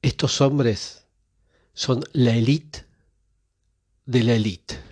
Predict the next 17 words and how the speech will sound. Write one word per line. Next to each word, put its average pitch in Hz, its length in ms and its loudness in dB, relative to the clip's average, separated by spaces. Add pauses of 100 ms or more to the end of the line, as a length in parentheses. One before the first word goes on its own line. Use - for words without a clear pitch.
(760)
o - 100 -20
como 107 240 -8
dicen 110 280 -4
los 110 180 -6
ingleses, 117 520 -4
la 117 140 -2
crème 147 540 -2 (100)
de 120 80 -4
la 110 100 -6
crème. 95 480 -10 (1400)
Ellos - 440 0
solos 143 680 0
están - 320 -4
resistiendo 123 560 -4
a 120 60 0
las 107 180 -6
masas 113 400 -6